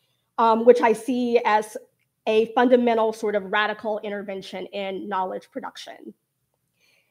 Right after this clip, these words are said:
And so for this talk, I hope that you will indulge me in a thought experiment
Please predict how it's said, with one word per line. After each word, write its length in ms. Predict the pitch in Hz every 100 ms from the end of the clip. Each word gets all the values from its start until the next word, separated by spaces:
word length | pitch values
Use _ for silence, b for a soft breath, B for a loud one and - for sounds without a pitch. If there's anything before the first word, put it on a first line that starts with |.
| _ -
And 120 | 285
so 480 | 277 320 294 294 - -
for 120 | 302
this 200 | 294 -
talk, 360 | - 494 311 277
I 120 | 262
hope 260 | 311 320
that 80 | 330
you 160 | 247 269
will 140 | 254
indulge 480 | 233 226 247 285 254
me 240 | 254 240 226
in 100 | 220
a 60 |
thought 300 | 196 285 349
experiment 720 | - - 202 190 196 170 -